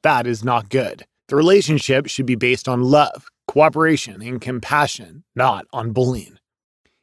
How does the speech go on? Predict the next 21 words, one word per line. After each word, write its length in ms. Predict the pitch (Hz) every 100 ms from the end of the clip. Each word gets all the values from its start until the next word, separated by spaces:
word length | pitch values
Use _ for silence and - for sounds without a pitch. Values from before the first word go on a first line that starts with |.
| -
In 80 | 151
the 100 | 175
city 300 | 214 226 220
of 80 |
Saint 280 | - 190 190
Petersburg, 800 | - 196 196 - 170 180 170 127
Russia, 500 | 120 143 131 - 127
it's 180 | 143 -
rumored 440 | 117 160 170 151
that 140 | 139 127
a 40 |
young 300 | 120 131 139
man 260 | 127 127 139
named 300 | 127 131 113
Victor 440 | 120 170 - 135
loves 280 | 139 131 120
a 60 | 127
beautiful 600 | 120 143 165 - 147 127
girl 360 | - 147 127
named 300 | 127 123 131
Angela. 480 | 143 135 107 92 -